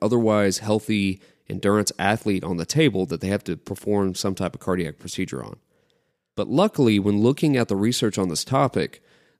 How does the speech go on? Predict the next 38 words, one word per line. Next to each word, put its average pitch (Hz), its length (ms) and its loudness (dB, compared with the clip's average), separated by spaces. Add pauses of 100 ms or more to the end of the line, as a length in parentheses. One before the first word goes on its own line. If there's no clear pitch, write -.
the 107 80 2
risk 127 280 4
of 139 100 2
these 117 220 0
things 104 300 2
occurring 110 720 2
or 95 100 -4
causing 120 460 2
life-threatening 95 500 0
situations 95 640 -4
is 101 300 -6
actually 139 320 -4
quite 117 300 0
low. 95 340 -2 (800)
And 110 120 2
this 143 140 2
level 131 220 4
of 101 100 2
exercise 101 480 0
still 123 260 0
puts 117 200 0
a 101 40 -6
person 95 520 -4
at 95 120 -2
a 90 80 -2
far 110 320 2
lower 98 420 4
risk 110 360 2
of 95 100 0
mortality 104 640 0
and 90 100 -6
cardiac 85 440 -2
issues 95 420 -2
than 98 180 -2
if 113 160 -2
they 110 120 2
were 90 120 0
sedentary. 98 760 -4